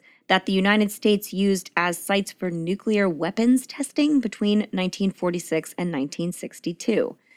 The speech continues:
The whole thing is monumentally unethical, namely because there were people fucking living there.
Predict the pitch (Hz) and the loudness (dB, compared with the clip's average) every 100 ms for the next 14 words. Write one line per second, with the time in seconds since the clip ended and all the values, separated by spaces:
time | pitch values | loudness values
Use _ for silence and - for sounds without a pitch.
0 | _ _ _ - 214 262 262 262 247 226 | _ _ _ 0 2 4 4 6 6 6
1 | 202 175 160 170 320 339 311 277 269 277 | 4 2 0 4 6 8 10 10 10 10
2 | 262 277 453 277 - 226 196 180 180 180 | 10 10 10 8 8 8 8 6 4 2
3 | 170 165 156 131 - _ _ _ _ - | 0 2 2 2 -2 _ _ _ _ 4
4 | 294 311 294 262 240 240 220 240 233 233 | 8 10 10 8 6 4 6 8 8 6
5 | - 254 240 247 269 311 349 339 415 330 | 6 8 6 6 6 6 6 6 8 6
6 | 233 196 202 262 | 6 6 4 -2